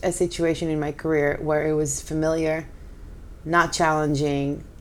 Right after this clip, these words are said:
I felt like I lost a sense of integrity or my beliefs were shattered and, and challenged, or,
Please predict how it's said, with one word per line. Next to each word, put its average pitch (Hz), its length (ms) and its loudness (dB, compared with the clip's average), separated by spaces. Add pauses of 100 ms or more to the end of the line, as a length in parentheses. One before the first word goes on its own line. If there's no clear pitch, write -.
(100)
I 151 140 -2
felt 156 460 2
like 156 200 0
I 156 140 2
lost 143 420 2
a - 60 -4
sense 147 420 -4
of 147 280 -2
integrity 147 1000 2
or 139 480 0 (1200)
my 139 640 2 (1300)
beliefs 170 460 6
were 147 540 4
shattered 143 760 2
and, 139 520 0
and 143 440 -2
challenged, 143 720 -2
or, 135 500 0